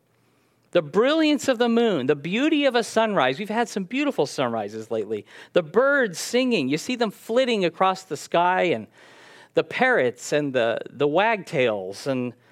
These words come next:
even the snails and the slugs crossing the road. And you're like, "Why are you crossing the road? What's over there?" I don't, I don't even know why you would, but why would you even make such a thing? But God has done so. And who can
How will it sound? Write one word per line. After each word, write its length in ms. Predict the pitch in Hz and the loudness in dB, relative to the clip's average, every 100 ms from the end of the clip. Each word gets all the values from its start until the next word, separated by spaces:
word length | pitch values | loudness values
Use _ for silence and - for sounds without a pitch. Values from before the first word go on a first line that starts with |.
| _ _ - | _ _ -4
even 300 | 302 339 269 | 0 2 2
the 100 | 226 | 0
snails 640 | - 160 202 254 220 185 | -2 0 2 4 2 0
and 80 | 190 | -2
the 80 | |
slugs 500 | 170 - 240 247 170 | -2 0 2 2 -2
crossing 460 | - - 240 - 226 | -4 0 0 0 0
the 100 | 208 | 2
road. 220 | 240 294 | 2 2
And 80 | 233 | 2
you're 100 | 190 | 2
like, 200 | 165 151 | 2 2
"Why 200 | 131 285 | 2 2
are 100 | 320 | 2
you 140 | 302 | 0
crossing 400 | 294 269 262 277 | 0 -2 -2 -2
the 100 | 262 | -2
road? 440 | 262 285 349 - - - | 0 0 0 -4 -6 -2
What's 340 | 247 320 - | 0 0 0
over 220 | 285 302 | 0 0
there?" 480 | 302 349 320 131 - _ _ _ _ | 0 0 -2 -8 -14 _ _ _ _
I 140 | 190 269 | 2 2
don't, 160 | 277 151 | 2 2
I 120 | 190 | 2
don't 160 | 214 | 2
even 200 | 233 233 | 2 2
know 120 | 233 240 | 2 4
why 160 | 247 | 2
you 160 | 254 269 | 2 2
would, 180 | 302 180 | 2 2
but 160 | 226 | 0
why 240 | 196 285 339 | 2 2 2
would 180 | 277 | 0
you 100 | 247 | -4
even 500 | - 247 269 254 254 | -8 -6 -4 -2 0
make 360 | 294 370 359 - | 2 2 0 -6
such 300 | - 147 - | -6 -6 -4
a 80 | 127 | -8
thing? 380 | - 107 82 - _ - - - | -6 -10 -10 -20 _ -20 -20 -10
But 180 | 160 165 | -8 -6
God 320 | - 143 185 | -2 0 0
has 220 | 190 220 - | 0 -2 0
done 320 | 247 294 294 | 0 2 0
so. 480 | - 151 101 90 - _ _ _ _ | 0 0 0 -6 -16 _ _ _ _
And 180 | 185 196 - _ _ _ _ - 160 - - | 0 0 -2 _ _ _ _ -10 -10 -10 0
who 180 | 320 | 2
can 280 | 359 349 330 | 2 0 0